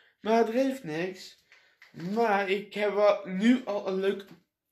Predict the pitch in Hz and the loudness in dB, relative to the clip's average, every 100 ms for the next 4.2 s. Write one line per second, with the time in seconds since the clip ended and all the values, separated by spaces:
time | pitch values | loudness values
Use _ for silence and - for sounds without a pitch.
0 | _ - 208 185 165 202 220 185 180 175 | _ -2 2 2 4 4 6 4 2 -4
1 | 156 151 170 - 185 269 277 240 233 233 | -6 -6 -6 -6 -4 -4 -2 -2 -2 -4
2 | 185 170 226 247 233 226 220 220 208 214 | -6 -2 -2 -2 -2 4 4 4 2 0
3 | 214 202 220 208 165 202 196 202 170 151 | 0 -6 -4 -4 -4 -6 -6 -10 -10 -8
4 | 170 180 | -10 -14